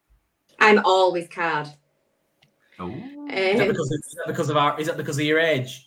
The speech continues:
Speaker 3: Ange?
Speaker 1: <laughs> Yes,
Speaker 3: Generation?
Speaker 1: definitely because of my, my age.
Speaker 3: <laughs> My age.
Speaker 2: Get mixed up with your bus pass.
Speaker 1: Almost next week.
Speaker 2: Uh,
Speaker 3: Yeah.
Speaker 1: Um, so pre-match, Gran, dirty fries or chicken tikka naan?
Speaker 2: Neither.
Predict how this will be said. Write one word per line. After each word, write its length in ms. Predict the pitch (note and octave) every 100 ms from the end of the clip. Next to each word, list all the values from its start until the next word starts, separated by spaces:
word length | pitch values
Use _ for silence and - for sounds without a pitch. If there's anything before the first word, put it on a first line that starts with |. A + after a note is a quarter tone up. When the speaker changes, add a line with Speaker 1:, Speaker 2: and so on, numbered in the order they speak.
| -
Speaker 3:
Ange? 320 | G#2+ G2+ G2+
Speaker 1:
<laughs> 180 | D3+ C#4
Yes, 240 | F#4+ - -
Speaker 3:
Generation? 220 | C3 C3
Speaker 1:
definitely 440 | - A4+ F4+ - B4 -
because 240 | E4 C#4
of 120 | C#4+ C#4+
my, 180 | A3+ - _ - - - - - - C3+
my 220 | F3+ F3+ F#3 B3
age. 340 | G#3 - - -
Speaker 3:
<laughs> 100 | -
My 180 | D3 C3+
age. 380 | B2+ C#3+ D#3 E3 - _ - - - -
Speaker 2:
Get 140 | A2+
mixed 260 | B2 A#2+ B2
up 80 | A2+
with 80 | A2
your 80 |
bus 180 | G#2+ A2 -
pass. 380 | G#2+ G#2+ - - _ _ _ - -
Speaker 1:
Almost 680 | A3+ A3+ A3+ G#3 B3 B3+ -
next 240 | A3+ -
week. 160 | G3+ A3
Speaker 2:
Uh, 240 | A3 A3+ A#3
Speaker 3:
Yeah. 180 | - - - A3 G#3+ G#3+
Speaker 1:
Um, 200 | A3 G#3 _ _ G#3+ _
so 520 | - - A3+ A3+ G#3 - -
pre-match, 840 | F4 D4+ D4 D4 C4 - - -
Gran, 460 | C#4 C#4+ C4+ A#3+ A3
dirty 320 | C4 C4 C4
fries 340 | C#4+ C4 B3+ B3+
or 140 | A#3+
chicken 340 | A#3+ C#4 C#4
tikka 220 | C#4 C4 C#4
naan? 560 | C#4+ C#4+ C4 A3 G3+ E3+ - _ _ _ _ _ C6+ C6+ _ - _ _ _ _ _ _ A#2
Speaker 2:
Neither. 640 | C3 C3 C3 A#2+ A#2